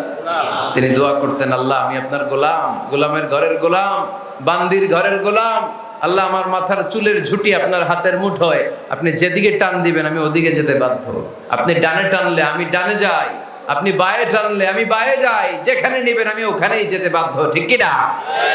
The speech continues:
Out of humbleness, বিনয়ের কারণে। কি বিনয়ী ছিলেন বিষ্ণু ঈসা ইসলাম, তিনি আল্লাহ রসুল, তারপরেও তিনি পরিচয় দিতেন, "আল্লাহ, আমি আপনার গোলাম।"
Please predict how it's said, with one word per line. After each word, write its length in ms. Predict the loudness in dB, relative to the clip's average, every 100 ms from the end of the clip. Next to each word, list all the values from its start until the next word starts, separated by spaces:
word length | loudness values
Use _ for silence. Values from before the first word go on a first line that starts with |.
| 0 -2 -2 -2 0
Out 140 | 0
of 20 |
humbleness, 760 | 0 0 -2 0 0 0 0 -2 -4 -8 -12
বিনয়ের 520 | 0 2 2 0 0
কারণে। 340 | 0 0 0 -4
কি 320 | 0 2 2
বিনয়ী 420 | 2 2 2 0
ছিলেন 280 | 2 0 0
বিষ্ণু 320 | -2 -2 -2
ঈসা 260 | -2 0 0
ইসলাম, 380 | 0 -2 -4 -4 -10 -16 -14 -4
তিনি 160 | 0 2
আল্লাহ 300 | 2 2 2
রসুল, 680 | 2 2 2 2 0 -2 -6 -10 -12 -4
তারপরেও 540 | 0 0 2 2 2 0
তিনি 180 | 0
পরিচয় 420 | 2 2 2 2 0
দিতেন, 280 | 0 0
"আল্লাহ, 300 | 0 2 2
আমি 140 | 2 -2
আপনার 260 | -2 -4
গোলাম।" 600 | 0 0 2 2 0 -4